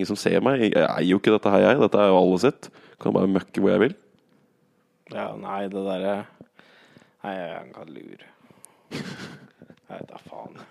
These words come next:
Speaker 1: Så det er hovedsakelig offentlig transport og unge jenter som frustrerer deg, vet du.
Speaker 2: Ja. Hoved-, hovedsakelig det er jo egentlig alt som, alltid det som frustrerer meg nesten. <laughs> Så alt annet går stort sett greit. Det er når det kommer unge mennesker som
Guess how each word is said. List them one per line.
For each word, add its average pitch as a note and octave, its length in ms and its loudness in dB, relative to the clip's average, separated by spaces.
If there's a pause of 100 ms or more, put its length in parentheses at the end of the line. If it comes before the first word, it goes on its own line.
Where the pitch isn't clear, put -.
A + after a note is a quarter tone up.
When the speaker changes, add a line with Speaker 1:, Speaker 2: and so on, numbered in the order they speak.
(1500)
Speaker 1:
Så - 140 -2
det - 20 4
er G#2 80 4
hovedsakelig G2 400 2
offentlig F#2 380 0
transport F#2+ 420 -2
og F#2+ 80 0
unge G2 80 0
jenter F2+ 300 0
som F#2+ 100 -2 (480)
frustrerer F2 400 -2
deg, G2 160 -4
vet F#2+ 160 -10
du. - 640 -20
Speaker 2:
Ja. - 140 -12 (580)
Hoved-, A3 340 -12
hovedsakelig B2+ 800 -12
det G2 120 -8 (120)
er G#2 400 -16
jo G2+ 80 -10
egentlig G2+ 320 -12
alt - 480 -16
som, A2 140 -20 (180)
alltid D#3 400 -10
det D#3+ 80 -8
som D#3+ 160 -14
frustrerer D#3 480 -4
meg D#3+ 160 -2
nesten. B2 440 -4
<laughs> - 200 -14
Så B2 160 -4
alt A2+ 260 -4
annet A#2+ 240 -2
går B2 160 -4
stort A#2 240 -10
sett A#2+ 140 -8
greit. A2+ 320 -4
Det - 400 -20
er B2 100 -2
når B2+ 120 2
det B2 80 -12
kommer A#2+ 260 0
unge B2+ 320 -6
mennesker B2 720 -6
som B2 160 -16